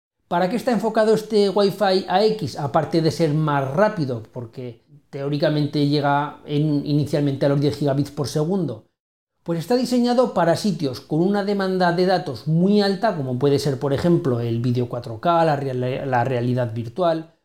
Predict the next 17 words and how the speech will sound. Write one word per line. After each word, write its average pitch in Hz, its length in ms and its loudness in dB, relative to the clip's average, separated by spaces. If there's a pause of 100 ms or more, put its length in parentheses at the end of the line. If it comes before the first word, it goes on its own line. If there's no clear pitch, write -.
cosas 151 300 -6
así 143 200 0
que 160 100 0
necesitan 131 760 -4
un 139 200 -6
flujo 165 360 0
de 160 100 4
datos 139 360 -2
muy 180 260 4
alto, 185 400 -4 (400)
pero 170 160 -4
sobre 175 240 -2
todo 240 360 2
está 208 380 -2
indicado 214 680 0
para 143 360 -2
centros 214 640 -2